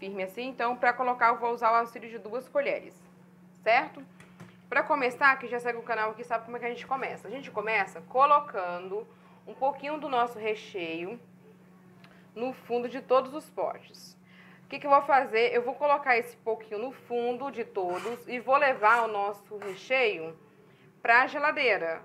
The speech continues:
pra ele ficando firme enquanto eu vou o quê? Com a colher menor, só cobrindo o fundo. Gente, essa camadinha que eu faço aqui no final, já teve pessoas que falou que achava desnecessário, mas, gente, faz uma diferença enorme, tá?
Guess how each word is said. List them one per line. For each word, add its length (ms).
pra 100
ele 160
ficando 300
firme 340
enquanto 300
eu 100
vou 160
o 40
quê? 180
Com 180
a 80
colher 300
menor, 580
só 260
cobrindo 360
o 60
fundo. 320
Gente, 380
essa 120
camadinha 540
que 100
eu 40
faço 240
aqui 80
no 100
final, 540
já 80
teve 200
pessoas 240
que 60
falou 180
que 100
achava 300
desnecessário, 760
mas, 200
gente, 280
faz 120
uma 120
diferença 580
enorme, 580
tá? 340